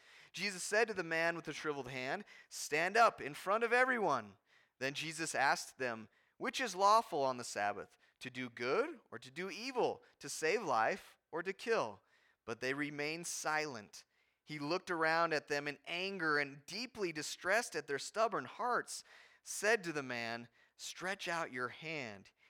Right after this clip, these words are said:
He stretched it out, and his hand was completely restored. Then the Pharisees went out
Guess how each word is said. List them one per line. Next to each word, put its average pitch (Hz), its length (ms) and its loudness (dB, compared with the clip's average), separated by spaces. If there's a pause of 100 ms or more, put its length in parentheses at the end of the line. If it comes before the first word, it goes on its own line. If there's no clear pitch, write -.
He 135 120 -10
stretched - 540 0
it 180 120 -4
out, 104 300 0 (360)
and 117 120 -10
his 107 140 -8 (160)
hand 117 500 -8 (160)
was 117 160 -10
completely 165 640 -10
restored. 123 720 -6 (400)
Then 151 140 0
the 151 100 -4
Pharisees 165 720 -2
went 151 240 -2
out 113 240 0